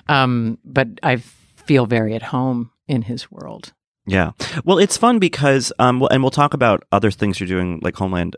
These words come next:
Speaker 2: in a second, but this character, Jean, it's, it's you in a different mode. You're, you're, you're,
Speaker 1: Mm-hmm.
Speaker 2: you know, like, between House of Cards and Homeland, like, you've, you've played very powerful people.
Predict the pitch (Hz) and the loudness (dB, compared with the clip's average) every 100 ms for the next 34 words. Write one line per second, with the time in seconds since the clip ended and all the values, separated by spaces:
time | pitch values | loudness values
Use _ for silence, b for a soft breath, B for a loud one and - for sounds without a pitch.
0 | - 85 80 131 117 85 - B B B | -8 -6 -4 -4 -2 -2 -2 B B B
1 | B - 117 160 - 139 117 101 104 92 | B -8 0 0 2 2 2 -2 0 0
2 | 90 98 - - 151 - 151 185 190 165 | -2 -6 -6 -2 -2 0 2 4 4 4
3 | 143 147 143 127 127 110 92 98 101 107 | 2 0 0 2 4 4 2 2 0 2
4 | 107 104 107 107 123 113 107 107 - 131 | 2 4 2 2 4 4 2 0 0 2
5 | 127 127 127 127 117 110 117 120 110 101 | 2 2 0 0 0 0 0 0 0 0
6 | 92 101 92 98 - 104 95 95 98 95 | 0 -2 -2 -6 -2 0 0 2 2 2
7 | - - 92 87 - 85 85 - 71 | -2 -4 -2 -2 -4 -6 -4 -4 -6